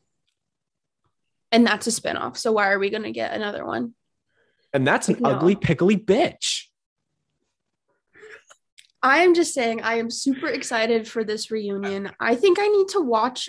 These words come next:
Speaker 1: every single Harry Potter movie over
Speaker 2: Did you not
Speaker 1: Thanksgiving
Speaker 2: catch
Speaker 1: break.
Speaker 2: my, did you not catch my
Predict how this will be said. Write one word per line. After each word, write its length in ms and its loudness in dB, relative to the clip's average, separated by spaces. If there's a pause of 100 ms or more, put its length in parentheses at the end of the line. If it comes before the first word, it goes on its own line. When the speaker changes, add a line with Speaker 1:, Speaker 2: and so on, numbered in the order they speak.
Speaker 1:
every 300 0
single 320 -4
Harry 240 -4
Potter 320 -8
movie 640 -4 (120)
over 200 2
Speaker 2:
Did 120 4
you 120 8
not 280 4
Speaker 1:
Thanksgiving 80 0 (100)
Speaker 2:
catch 140 0
Speaker 1:
break. 220 4
Speaker 2:
my, 60 -12
did 120 -2
you 60 -2
not 180 -2
catch 220 -6
my 160 -2